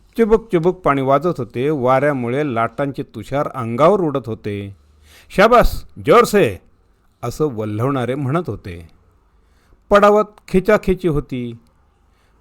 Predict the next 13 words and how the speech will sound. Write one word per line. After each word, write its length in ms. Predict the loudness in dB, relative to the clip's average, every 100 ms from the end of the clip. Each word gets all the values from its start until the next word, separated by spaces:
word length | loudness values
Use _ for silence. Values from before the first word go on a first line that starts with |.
| _ _
माझी 240 | 0 0 0
आई 340 | 0 0 0 -4
अंगावरच्या 580 | -4 0 4 4 2 -2
मुलाला 340 | -2 -2 -2 -2
घेऊन 280 | -4 -4
बसली 300 | -4 -6 -6
होती. 420 | -12 -12 -16 -18 -20 _ _ _ _ _ _ _ _ _ -6
माझी 180 | -2 0
एक 140 | -2 -4
आत्याही 480 | -4 0 2 2 0
तिथे 180 | -4 -6
बसली 320 | -6 -8 -12
होती. 300 | -12 -14